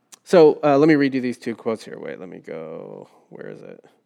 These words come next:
Uh, this guy, Leon Morris, said this, "From the world's point of view, a sevenfold repetition of an offense in one day must cast doubt on the genuineness of a sinner's repentance, but, uh, that's not the believer's concern. His business is forgiveness."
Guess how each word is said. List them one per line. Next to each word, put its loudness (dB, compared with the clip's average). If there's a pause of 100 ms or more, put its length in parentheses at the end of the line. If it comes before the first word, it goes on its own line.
(1400)
Uh, -10
this -4
guy, 4
Leon 2
Morris, 0
said -4
this, -4
"From -2
the 2
world's 4
point 0
of 2
view, -2
a -14
sevenfold 2
repetition -2
of -6
an -8
offense -6
in -8
one 2
day 2 (360)
must 4
cast 2
doubt 6
on 0
the 2
genuineness 2
of -4
a -8
sinner's -2
repentance, -6
but, 0 (600)
uh, 4
that's 4
not 2
the 2
believer's 2
concern. -8
His -4
business -2
is -12
forgiveness." -12